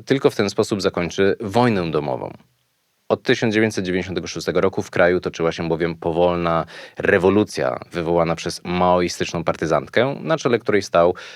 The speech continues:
Pushpa Kamal Dahal, powszechnie nazywany Prachanda, czyli groźny. W konflikcie zginęło ponad siedemnaście tysięcy osób i w czasie, gdy Gyanendra wstępował na tron,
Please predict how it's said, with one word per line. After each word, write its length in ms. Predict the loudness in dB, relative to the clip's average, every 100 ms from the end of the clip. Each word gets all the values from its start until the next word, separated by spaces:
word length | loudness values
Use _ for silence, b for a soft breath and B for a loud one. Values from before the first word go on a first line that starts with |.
| B -4
Pushpa 320 | -2 0 2
Kamal 420 | 2 2 2 0
Dahal, 520 | -2 0 2 2 0 -8 _ -2
powszechnie 760 | -2 2 2 2 0 0 0 -4
nazywany 600 | -4 -2 -2 -2 -4 -4
Prachanda, 560 | -2 2 2 0 -4
czyli 400 | -8 -8 -4 -6 -6
groźny. 400 | 2 4 4 0 -12 _ _ _ B B B B B B B
W 140 | -4 2
konflikcie 680 | 4 4 0 2 0 0 -6
zginęło 420 | -4 0 4 4
ponad 240 | 4 0
siedemnaście 460 | 0 0 2 0 -4
tysięcy 340 | -2 -2 0
osób 300 | -2 -6 -14 -10
i 80 | -10
w 120 | -4
czasie, 420 | 6 6 6 0
gdy 380 | 0 0 2 2
Gyanendra 480 | 0 0 0 0 -2
wstępował 600 | -4 -4 -2 2 4 4
na 120 | 0
tron, 380 | 0 2 2 -2